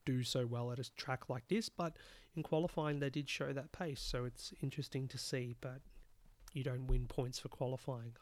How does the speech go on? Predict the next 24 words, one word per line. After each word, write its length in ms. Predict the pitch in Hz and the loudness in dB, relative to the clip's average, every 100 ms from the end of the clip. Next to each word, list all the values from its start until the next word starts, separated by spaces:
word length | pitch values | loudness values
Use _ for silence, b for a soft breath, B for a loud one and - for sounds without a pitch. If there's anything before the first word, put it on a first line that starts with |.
| 135 | -2
after 420 | 123 - 131 131 | -2 0 0 6
all. 320 | 139 131 127 B B B B B - | 8 8 4 B B B B B 4
Aston 360 | 170 - 170 | 6 8 8
Martin 340 | 151 147 156 160 | 10 10 8 4
again 420 | 147 143 143 143 | 6 6 6 6
benefiting 540 | 139 143 135 143 143 | 8 6 6 4 4
from 220 | 139 143 135 | 2 2 4
a 100 | 135 | 2
one-stop 960 | 139 139 135 135 147 165 - 156 139 | 4 4 6 4 2 0 0 0 -2
strategy, 800 | - - 151 147 156 156 151 151 B B | 2 6 6 8 8 8 6 4 B B
starting 400 | - 156 151 135 | 4 6 6 6
on 160 | 123 | 4
hard 460 | 117 - 147 135 123 | 2 4 6 6 4
tyres, 480 | 131 127 123 127 120 | 4 4 4 2 2
both 320 | - 139 - | 4 4 6
the 100 | 139 | 0
cars 360 | - 123 120 120 | 2 2 4 2
they 100 | 120 | 0
qualified 480 | 139 123 - 123 | 2 2 4 2
up 100 | 123 - - | 0 -4 0
outside 380 | 135 123 - 123 | 0 2 2 2
the 60 | 123 | 0
top 320 | - 120 - | 0 0 0
ten. 360 | 131 127 127 | 4 4 4